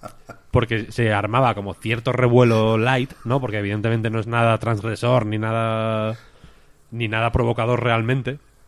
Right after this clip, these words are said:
sino que simplemente me di cuenta de que enseñar el culo hacía que,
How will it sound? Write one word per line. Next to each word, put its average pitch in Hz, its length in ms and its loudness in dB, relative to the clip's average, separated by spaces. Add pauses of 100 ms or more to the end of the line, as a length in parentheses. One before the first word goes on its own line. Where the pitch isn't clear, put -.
(480)
sino 113 220 -6
que 104 80 -6
simplemente 123 500 -2
me 98 200 -8
di 104 120 -8
cuenta 110 260 -2
de 92 80 -4
que 98 60 -6
enseñar 107 340 -2
el 117 100 0
culo 113 280 0
hacía 113 260 0
que, 98 240 -8